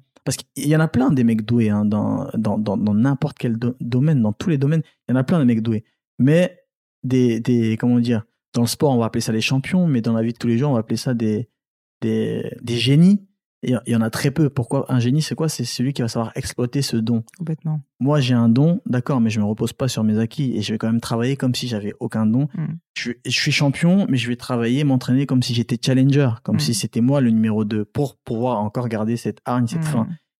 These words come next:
Speaker 1: Et un génie, c'est ça, c'est, c'est quelqu'un qui va être hyper doué en mathématiques,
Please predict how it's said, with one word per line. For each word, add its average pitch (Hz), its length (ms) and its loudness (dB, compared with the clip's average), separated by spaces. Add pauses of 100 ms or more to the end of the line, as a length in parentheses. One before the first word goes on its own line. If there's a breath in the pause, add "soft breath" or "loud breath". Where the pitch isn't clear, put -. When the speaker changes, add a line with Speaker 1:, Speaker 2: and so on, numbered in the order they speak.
Speaker 1:
Et 127 60 0
un 120 80 4
génie, 110 240 2
c'est 139 140 -2
ça, 147 240 -4
c'est, 110 420 -4
c'est 110 480 -8 (380)
quelqu'un 127 260 -2
qui 123 140 -4
va 117 100 0
être - 160 -6 (200)
hyper 147 420 2
doué 135 180 2
en 127 80 4
mathématiques, 120 600 0